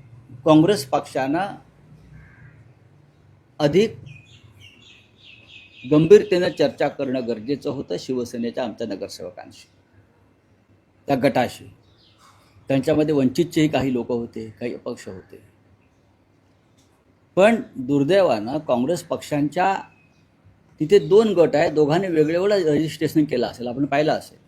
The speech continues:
काँग्रेस पक्षाच्या दोन गटामध्ये एकवाक्यता शेवटपर्यंत होत नव्हती, झाली नाही.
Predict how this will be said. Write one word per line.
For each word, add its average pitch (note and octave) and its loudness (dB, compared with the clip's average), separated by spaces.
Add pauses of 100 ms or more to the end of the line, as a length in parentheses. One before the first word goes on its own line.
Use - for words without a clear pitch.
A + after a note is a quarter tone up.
(800)
काँग्रेस G3 6
पक्षाच्या F#3+ 0
दोन F3+ -4
गटामध्ये D#3 -2
एकवाक्यता B2+ -4
शेवटपर्यंत A2 -8
होत - -18 (100)
नव्हती, - -20
झाली C3 0
नाही. G2 -8